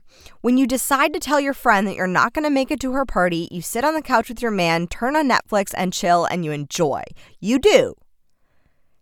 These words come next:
This is about no longer negotiating with your mind to acquiesce to your former self of trying. Making this decision alone to eliminate trying from your life will radically change how people treat you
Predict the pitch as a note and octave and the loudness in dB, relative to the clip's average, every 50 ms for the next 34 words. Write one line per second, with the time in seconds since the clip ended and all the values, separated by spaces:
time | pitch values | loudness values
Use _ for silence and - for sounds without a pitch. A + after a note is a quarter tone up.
0 | - - C4 C#4+ - - F4+ - F4 - C4+ A#3+ G#3+ - G3 G3+ G3+ B2 A3+ C4+ | -2 0 0 0 0 -2 -4 -4 0 4 6 6 6 4 2 0 2 4 4 4
1 | D#4 D4+ C4+ B3+ C4 C4+ C4+ A#3+ A3 G#3+ G3 F#3+ F3+ E3+ A3 A3+ C4+ C4 - - | 4 4 4 2 2 2 2 0 0 0 0 -2 -2 0 2 2 2 2 0 -2
2 | - D4 A#3+ F#3+ E3+ E3 E3+ E3+ F3 F3+ A3+ - - B3 A#3+ A3+ A3+ B3 D4 D#4 | 0 0 0 2 0 0 -2 -4 -2 -4 -4 -4 -2 -2 -2 2 2 2 2 4
3 | A#3+ F#3 F3 F3 G3 - A3+ - - A3 D4 E4 - - E4+ D4+ D4 C#4+ C#4 - | 2 2 0 -2 -4 -4 -6 -6 -4 -2 -2 -2 -2 -4 -4 -2 -2 -2 -2 -2
4 | - - C4 A3+ G3+ G#3 G3+ - - A3 G#3+ G#3+ G#3 G3+ G3+ - - - A#3+ A3+ | -6 -8 -6 -4 -4 -4 -4 -4 -2 -2 0 0 0 -2 -4 -4 -4 2 4 4
5 | G3 F3 - - - - G3 - - - - F#3+ F3+ F3+ E3 C3+ G#2+ - - - | 4 4 2 0 -2 -2 -2 -2 -4 -6 -2 0 0 0 0 -2 -6 -12 -16 -18
6 | - - _ - - - - - - _ _ _ _ _ - - G3+ A3+ C4+ D#4+ | -20 -20 _ -20 -20 -20 -20 -20 -20 _ _ _ _ _ -12 -4 0 2 2 2
7 | - G4 F#4 F4+ D4 D4 - - - B3 - - A#3 G#3+ G3+ G#3 G3+ G3 - - | 0 -2 -4 -2 -4 -4 -4 -4 -4 -6 -4 -2 -4 -4 -2 -2 -2 -2 0 0
8 | F#3 F#3+ F3+ F3 G3+ A#3 A#3 G3+ F3+ E3 F3 - G#3 G3 - G#3 G#3 G3+ A#3+ B3+ | 0 0 0 0 2 2 2 2 0 0 -2 -4 -4 -4 -4 -4 -2 0 0 0
9 | C4+ C#4 B3 F#3 - - - - - - G#3+ G3+ A3+ B3+ D4 D#4+ E4 D#4+ - - | 2 2 0 0 -2 -6 -12 -14 -6 -2 0 2 2 2 2 0 -2 -4 -2 -2
10 | B3+ B3 A#3+ A3+ A3+ A3 G#3 A3 A3 F3+ C3 A2+ - - - - - - - - | 0 0 2 2 2 2 2 2 2 2 0 -4 -10 -16 -20 -20 -20 -18 -8 -4
11 | G#3+ G#3+ G3+ G3 F#3+ A#3 A3+ A#3+ C4 D4 D#4+ - - F4 D#4+ - - - C4 A3+ | -2 -2 -2 0 2 4 4 6 6 4 2 0 -2 -4 -4 -4 -4 -4 -2 -2
12 | F#3+ E3+ F3 - - G#3+ G3+ - A3+ G#3 F3 - E3+ E3+ - - - - - A3+ | -2 -4 -6 -6 -4 -6 -4 -4 -4 -6 -4 -4 -4 -4 -6 -8 -10 -6 -4 -4
13 | C4 - - E4+ G4+ A4+ A4+ | -4 -2 0 2 2 2 2